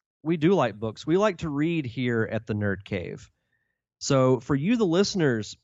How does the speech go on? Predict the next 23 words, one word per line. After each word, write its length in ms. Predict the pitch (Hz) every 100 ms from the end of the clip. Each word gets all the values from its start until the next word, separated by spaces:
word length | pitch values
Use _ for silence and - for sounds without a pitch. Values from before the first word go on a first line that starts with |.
| _
of 140 | 143 123
the 60 |
Nerd 240 | 127 147 143
Cave 220 | 156 131
Retro 320 | 143 - 123
podcast, 720 | 110 139 156 147 113 101 95 -
Audible 400 | 151 170 196 208 -
is 140 | 139
offering 480 | 123 151 - 175 156
a 80 | 117
free 400 | - - 175 196
audiobook 520 | 139 160 180 165 165 -
download 460 | 131 143 151 151
with 120 | 139 117
a 40 |
free 320 | 113 - 151
thirty-day 440 | 147 156 151 139 139
trial 380 | - 135 135
to 80 | 127
give 240 | 113 123 107
you 160 | 147
the 180 | 175 170
opportunity 720 | 156 - 147 143 139 135 135